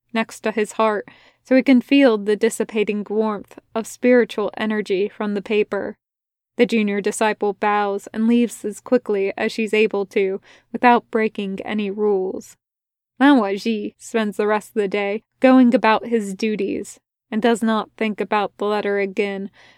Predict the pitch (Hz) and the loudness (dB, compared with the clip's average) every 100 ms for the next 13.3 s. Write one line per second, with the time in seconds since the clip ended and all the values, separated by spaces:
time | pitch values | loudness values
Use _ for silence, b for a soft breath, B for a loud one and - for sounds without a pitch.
0 | b 226 254 247 247 247 247 247 247 214 | b -2 2 2 4 4 4 4 4 4
1 | 208 - 226 220 - 269 254 214 196 214 | -2 -2 0 0 2 4 6 4 -2 0
2 | 208 214 - 226 - 226 226 202 - - | 0 0 0 0 2 0 0 -2 -8 -16
3 | _ _ _ _ _ _ - 226 202 196 | _ _ _ _ _ _ -2 -2 0 -6
4 | 208 _ - 233 226 214 202 196 220 _ | -10 _ 0 2 2 -2 -4 -6 -8 _
5 | _ 233 226 226 208 202 208 - 220 202 | _ -4 0 0 0 -2 -2 -4 -8 -8
6 | 220 208 190 - - - _ 233 208 220 | -2 -2 -4 -10 -20 -20 _ -8 -6 -4
7 | 202 - - - 220 208 208 202 196 196 | -4 -6 -20 -18 -12 -6 -4 -4 -2 -2
8 | 202 185 - _ _ _ _ _ _ _ | -2 -4 -10 _ _ _ _ _ _ _
9 | _ _ 254 285 214 202 214 208 202 208 | _ _ 6 6 4 0 -4 -4 -6 -10
10 | - 226 220 214 208 208 220 214 226 220 | -6 -2 0 0 -4 -6 -6 -2 -2 -4
11 | - 220 214 220 208 202 - - - - | -6 -12 -4 0 0 -2 -8 -18 -10 -6
12 | 220 226 214 - - 240 214 208 - 220 | -4 -4 -6 -8 -4 -2 -2 -8 -4 -2
13 | 196 202 | -2 -4